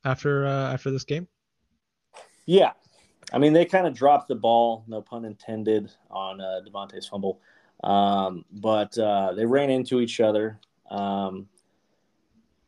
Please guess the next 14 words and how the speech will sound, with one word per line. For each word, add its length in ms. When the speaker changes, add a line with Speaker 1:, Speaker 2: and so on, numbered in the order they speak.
Speaker 2:
Davante 520
couldn't 240
bring 240
in 320
a, 300
a, 260
a 60
catch 360
that 120
was 140
gonna 160
be, 480
you 120
know, 280